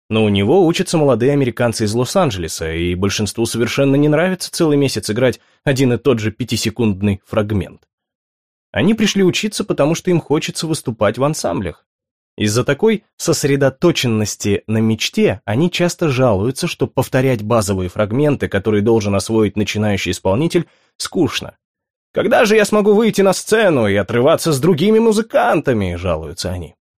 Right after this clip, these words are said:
Но Абиман советует сосредоточиваться не на этом, а на более близкой цели —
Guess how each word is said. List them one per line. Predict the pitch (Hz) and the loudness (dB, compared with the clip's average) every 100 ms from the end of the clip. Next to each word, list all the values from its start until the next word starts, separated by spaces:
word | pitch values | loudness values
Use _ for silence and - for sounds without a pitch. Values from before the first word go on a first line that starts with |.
| _ - | _ -4
Но | 113 123 | 0 2
Абиман | 123 110 92 120 180 - _ | 2 2 2 2 0 -6 _
советует | - 95 117 170 196 - | -4 0 0 2 0 0
сосредоточиваться | 165 135 135 117 131 143 151 139 139 | -2 -2 -2 0 0 -2 -2 -2 0
не | 135 | 0
на | 131 123 | 2 2
этом, | 175 131 85 | 0 0 -4
а | 95 92 85 | -2 -2 -2
на | 87 98 | -2 -2
более | 92 90 127 156 165 160 | 0 2 2 2 0 -2
близкой | 104 95 - 92 | -2 -2 -2 -6
цели — | 87 - 78 78 | -8 -10 -12 -18